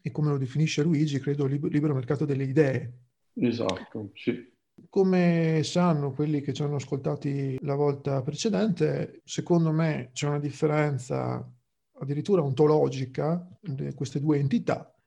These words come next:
Speaker 1: secondo Luigi no, e quindi stasera cercheremo di capire un po' meglio le ragioni dell'uno e le ragioni dell'altro, senza la pretesa di arrivare comunque a una, a una sintesi.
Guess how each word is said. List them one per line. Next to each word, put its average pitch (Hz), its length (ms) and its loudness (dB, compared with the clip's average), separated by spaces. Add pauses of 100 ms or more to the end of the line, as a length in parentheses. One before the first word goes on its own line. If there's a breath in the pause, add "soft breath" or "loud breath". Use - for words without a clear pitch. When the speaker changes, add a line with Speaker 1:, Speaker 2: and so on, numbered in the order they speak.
Speaker 1:
secondo 143 400 -4
Luigi 143 320 0
no, 123 320 -2
e 127 100 -6
quindi 135 220 -4
stasera 135 420 -4
cercheremo 131 680 -2
di 127 260 -4
capire 127 680 -4
un 131 160 -4
po' 170 120 2
meglio 123 760 0 (140)
le 139 240 0
ragioni 131 480 0
dell'uno 127 680 0
e - 80 -10
le 131 80 -2
ragioni 123 360 -2
dell'altro, 127 580 -4
senza 127 580 -6
la 123 140 -2
pretesa 127 540 -4
di 131 100 -6
arrivare 123 400 -4
comunque 127 720 -6
a 135 100 -12
una, 131 580 -6
a 139 100 -10
una 139 160 -4
sintesi. 123 640 -6